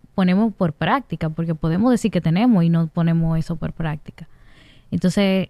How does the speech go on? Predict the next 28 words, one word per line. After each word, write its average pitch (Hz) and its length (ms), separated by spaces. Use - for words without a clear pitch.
es 220 180
tan 269 160
importante 170 720
uno 196 220
saber 160 420
que 190 500
estar 220 520
conectado 165 580
con 170 200
uno 220 160
mismo, 165 560
aparte 220 500
de 185 120
ser 185 200
un 185 80
favor 170 340
para 165 220
ti 180 160
mismo, 156 400
también 190 360
es 190 120
un 190 100
favor 165 320
para 156 200
el 160 100
otro, - 260
en 175 60
definitiva. - 720